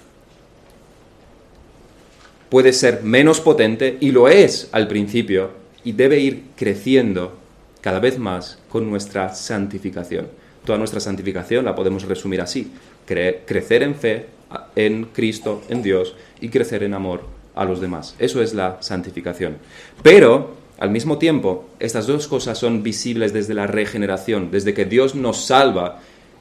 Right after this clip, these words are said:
en la regeneración, desde que Él nos cambia el corazón. Estas dos cosas deben verse. Deben verse. La fe en Dios y el amor a los hermanos. Es lo que marca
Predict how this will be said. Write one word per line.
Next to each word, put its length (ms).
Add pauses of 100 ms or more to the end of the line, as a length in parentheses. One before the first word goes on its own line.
(140)
en 140
la 160
regeneración, 840
desde 180
que 80
Él 100
nos 300 (140)
cambia 400
el 80
corazón. 480
Estas 200
dos 160
cosas 300
deben 320
verse. 320 (1160)
Deben 280
verse. 320 (640)
La 140
fe 420 (240)
en 140
Dios 400 (180)
y 80
el 80
amor 360 (180)
a 100
los 180
hermanos. 500 (120)
Es 180
lo 120
que 100
marca 540